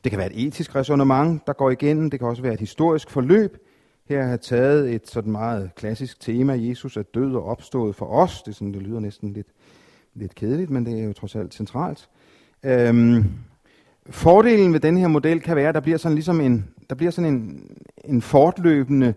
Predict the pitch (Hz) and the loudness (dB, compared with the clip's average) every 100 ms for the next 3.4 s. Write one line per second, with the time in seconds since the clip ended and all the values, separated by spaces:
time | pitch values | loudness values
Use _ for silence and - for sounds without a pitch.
0 | _ _ _ _ _ _ - - 139 131 | _ _ _ _ _ _ -18 -6 0 4
1 | 190 175 147 120 - 151 151 139 127 131 | 4 4 0 -2 0 0 2 0 2 2
2 | 180 190 165 196 - 165 165 175 165 156 | 2 2 0 -4 -2 -4 -2 -4 -2 0
3 | 185 175 147 135 | 2 2 2 0